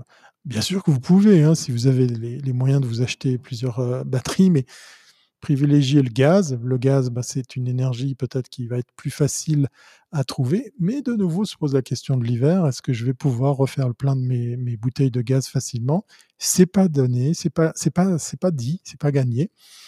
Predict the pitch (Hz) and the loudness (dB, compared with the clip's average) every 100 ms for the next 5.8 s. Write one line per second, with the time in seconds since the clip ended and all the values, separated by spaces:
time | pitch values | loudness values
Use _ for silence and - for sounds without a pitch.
0 | - _ _ _ _ _ _ - - 185 | -20 _ _ _ _ _ _ -16 -6 -2
1 | 131 - 208 240 208 135 143 156 151 131 | -2 0 0 2 0 2 2 2 2 2
2 | 127 123 123 120 - - - - 127 120 | 2 2 0 -4 -12 -20 -20 -8 -4 -2
3 | 117 - 208 - 143 185 160 113 - 135 | -2 0 0 2 2 2 0 -4 -10 -8
4 | 202 240 202 - 175 - 139 - 131 123 | -2 0 0 -2 -4 -2 -4 -2 -2 -2
5 | - - 120 117 123 165 214 - | -4 -6 -6 -4 -2 0 -2 -4